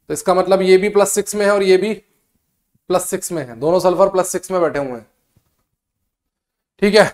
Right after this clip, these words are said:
last but not the least in this series, सीआरओ फ़ाइव, chromic peroxide,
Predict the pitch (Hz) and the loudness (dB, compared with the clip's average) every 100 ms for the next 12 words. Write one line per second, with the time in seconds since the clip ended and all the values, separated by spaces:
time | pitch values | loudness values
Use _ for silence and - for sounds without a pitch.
0 | _ - 143 185 220 220 214 214 208 202 | _ -2 6 8 8 6 4 6 6 6
1 | 208 214 220 214 214 214 - - 185 208 | 4 4 2 4 4 2 -8 0 2 2
2 | 214 - _ _ _ _ _ _ _ _ | -2 -8 _ _ _ _ _ _ _ _
3 | _ _ - - 190 196 202 196 175 127 | _ _ -12 2 6 6 6 4 2 0
4 | - 180 202 - 185 185 180 151 | -2 -2 0 2 2 2 0 0